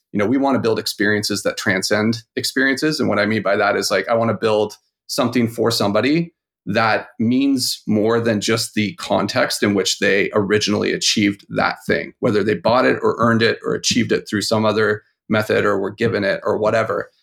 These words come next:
I want them to have this persistence of experience across tons of different verticals.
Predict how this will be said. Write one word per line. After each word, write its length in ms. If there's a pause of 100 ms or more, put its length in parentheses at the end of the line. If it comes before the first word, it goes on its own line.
(140)
I 60
want 300
them 220
to 260
have 380
this 160
persistence 920
of 400
experience 600
across 420 (300)
tons 380
of 100
different 320
verticals. 480